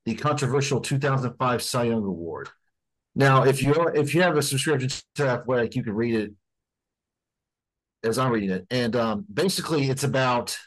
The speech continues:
you know, obviously it's about how he finished third overall in the Cy Young and how if, because, you know, and, he, and personally he's basically saying, you know,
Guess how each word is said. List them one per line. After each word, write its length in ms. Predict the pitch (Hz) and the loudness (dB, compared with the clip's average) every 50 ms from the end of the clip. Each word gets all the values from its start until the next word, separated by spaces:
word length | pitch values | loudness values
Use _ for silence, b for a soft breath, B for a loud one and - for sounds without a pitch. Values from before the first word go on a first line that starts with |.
| _ _ _ _ _ _ _ _ _ _ _ _ _ _ _ _ _ _ _ _ - | _ _ _ _ _ _ _ _ _ _ _ _ _ _ _ _ _ _ _ _ -6
you 100 | - 127 | -2 0
know, 240 | 123 123 113 110 107 | 0 2 2 2 0
obviously 440 | - 131 147 151 151 143 139 151 147 | 0 0 0 0 0 0 0 -2 -2
it's 120 | 131 135 | -2 -2
about 340 | 127 - 143 139 135 131 113 | -2 -2 0 0 0 0 0
how 280 | 131 135 131 127 123 117 | 0 0 2 0 0 -2
he 260 | - 127 127 117 - - - - | -2 -4 -4 -4 -6 -8 -18 -12
finished 420 | - - 139 131 120 - - - | -4 -2 0 0 0 -2 -4 -2
third 260 | - 139 139 139 135 | 0 2 2 2 2
overall 380 | 131 127 117 110 123 131 127 123 | 2 0 0 0 0 0 0 0
in 60 | 120 | 0
the 80 | 113 110 | -2 -2
Cy 240 | - - 131 117 113 | -2 0 0 2 2
Young 580 | 113 117 120 113 110 110 107 107 101 98 - - _ _ _ _ _ _ _ _ _ _ - | 2 2 0 0 0 0 -2 -2 -4 -8 -10 -14 _ _ _ _ _ _ _ _ _ _ -6
and 140 | 123 123 113 | -4 -4 -4
how 460 | 113 113 131 135 131 127 127 123 - | -4 -6 -4 -2 0 0 -2 0 0
if, 340 | 135 139 131 131 - - - - _ _ _ _ _ _ _ _ _ _ _ _ _ _ _ 127 | 0 0 0 0 -4 -8 -14 -16 _ _ _ _ _ _ _ _ _ _ _ _ _ _ _ -6
because, 460 | 117 135 135 156 156 147 135 - - - | -4 -2 0 0 0 0 0 -4 -6 -2
you 140 | 143 139 127 | 0 0 2
know, 280 | 113 117 113 - - _ _ _ _ _ _ _ _ _ _ _ _ _ _ _ _ _ _ _ _ - | 2 2 0 -2 -6 _ _ _ _ _ _ _ _ _ _ _ _ _ _ _ _ _ _ _ _ -2
and, 180 | 143 151 147 | -2 -2 -2
he, 240 | 151 151 151 151 151 | -2 -4 -6 -4 -4
and 160 | 160 156 143 | -4 -4 -2
personally 300 | 139 165 190 185 - 175 | -2 -2 0 0 0 0
he's 80 | 143 131 | 0 0
basically 300 | 151 165 156 - 156 135 | 0 -2 -2 -2 -2 -2
saying, 320 | - 156 147 139 139 131 | 0 0 0 2 2 2
you 80 | 131 135 | 2 2
know, 140 | 127 117 | 0 -2